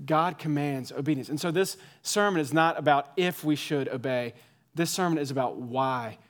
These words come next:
we should obey. So with the help of Joshua in chapter twenty-three, I want to give us four reasons why we should obey God. So let's start in verse six. And the reason I want to start in verse six is because verse six is the crux of this passage. Verse six is the,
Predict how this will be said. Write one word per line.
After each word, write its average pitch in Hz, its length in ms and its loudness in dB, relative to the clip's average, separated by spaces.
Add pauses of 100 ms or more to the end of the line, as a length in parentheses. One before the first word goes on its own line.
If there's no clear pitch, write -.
(120)
we 131 120 -6
should 120 180 -6
obey. 95 320 -12 (600)
So 143 60 -6
with 156 160 2
the 170 60 2
help 185 160 2
of 165 80 -6
Joshua 160 340 4
in 143 80 0
chapter 165 240 -2
twenty-three, 156 480 -2
I 139 80 0
want 160 160 2
to 147 60 -2
give 139 160 2
us 127 120 -4
four 185 460 0
reasons 139 540 -2 (320)
why 135 720 2 (320)
we 147 100 0
should 147 160 -2
obey 127 240 0
God. 104 380 -4 (160)
So 147 240 2 (240)
let's 214 160 4
start 214 280 4
in 202 80 -2
verse 175 200 0
six. 139 340 -2
And 165 80 -2
the 165 60 2
reason 202 180 2
I 208 40 2
want 202 100 -2
to 185 80 -4
start 170 220 2
in 156 40 0
verse 147 180 2
six 143 300 -2 (300)
is 151 80 -4
because 156 180 2
verse 185 300 4
six 180 300 0
is 151 280 0
the 143 140 4
crux - 520 0
of 151 140 -4
this 139 160 0
passage. 120 520 -6
Verse 160 220 -4
six 185 340 -2 (440)
is 160 300 2
the, 143 280 4